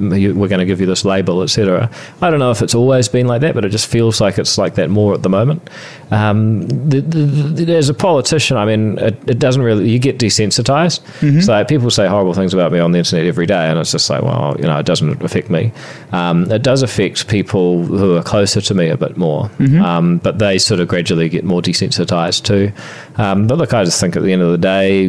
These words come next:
Speaker 1: you know, I'm, I'm getting up and doing good things. We're changing kids' lives through better schools. Uh, you know, I'm rebuilding the act Party into a force for good in New Zealand. Uh, if I spent my time worrying about what,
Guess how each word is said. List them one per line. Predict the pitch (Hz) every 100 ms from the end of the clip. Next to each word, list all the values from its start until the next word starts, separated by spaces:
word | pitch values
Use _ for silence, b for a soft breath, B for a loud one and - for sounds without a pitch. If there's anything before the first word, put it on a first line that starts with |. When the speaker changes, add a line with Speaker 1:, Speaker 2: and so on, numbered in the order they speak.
| -
Speaker 1:
you | 92 90 95
know, | 92 92
I'm, | 92 95 92 -
I'm | 95 98
getting | 92 87 95
up | 92
and | 95 90
doing | 92 90
good | 87 95
things. | - 117 104 104 101 -
We're | 95
changing | - 98 90 90
kids' | 87 87 -
lives | 90 92 95 -
through | 87 85
better | 90 85
schools. | - - 104 101 98 101 92 B B B B
Uh, | 98 87 85 85
you | 90
know, | 92 87
I'm | 87 90 90
rebuilding | 92 87 95 95 92 90
the | 90
act | 95 90 -
Party | 101 95 95 92
into | 87 87 92
a | 87
force | 85 101 95
for | -
good | 90 98 98
in | 95
New | 95
Zealand. | 92 101 98 101 B B B B 98
Uh, | 92 90
if | 87
I | 104
spent | - 92 80 -
my | 113 90
time | 107 95 92
worrying | 95 92 92
about | 87 92 -
what, | 92